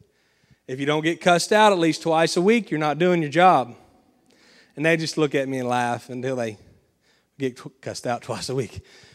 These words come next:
But, <laughs> you know, it was just walking by faith. But, you know, while I was working there at Arvest Bank in Tulsa, uh, my second year at Rhema, um,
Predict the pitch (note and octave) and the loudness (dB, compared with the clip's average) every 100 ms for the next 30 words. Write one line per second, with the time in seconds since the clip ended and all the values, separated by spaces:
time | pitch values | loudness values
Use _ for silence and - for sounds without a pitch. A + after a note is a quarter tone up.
0 | _ C#3+ E3 G3 G3+ - - - - - | _ -6 0 2 4 2 -2 -2 0 2
1 | - - - - - - _ F#3+ E3 D#3 | 0 -2 -8 -20 -20 -20 _ 0 4 4
2 | D#3+ E3+ D#3+ D3+ F3+ D#3+ C#3+ C#3+ C#3 C#3+ | 4 2 0 -2 -4 -4 2 4 4 0
3 | C3 B2 - D3 C3+ D#3+ E3+ F#3 G3+ G3+ | -4 -4 -2 -2 -2 -4 -2 0 0 0
4 | - - - _ - D#3 F#3 E3+ C#3+ E3+ | -6 -20 -20 _ -2 2 4 2 4 4
5 | F#3 F3+ D3+ C#3 C3+ B2 C3 C#3 C#3 C3 | 4 2 0 0 0 0 2 2 2 -2
6 | - C#3+ C3+ B2+ B2 A2+ C#3+ C3 - A2 | -2 -2 -2 -4 -10 -4 -2 -2 -4 -10
7 | G#2 - _ - A#2 A2+ A2+ A2+ - D#3+ | -12 -20 _ -12 -10 -8 -6 -6 -4 -4
8 | D3 C3+ B2+ B2 A#2 B2 B2 A2 G2 _ | -4 -6 -4 -2 -4 -8 -8 -10 -14 _
9 | _ _ _ _ _ _ _ _ _ _ | _ _ _ _ _ _ _ _ _ _
10 | _ _ - B2+ B2 A2+ | _ _ -10 -6 -6 -8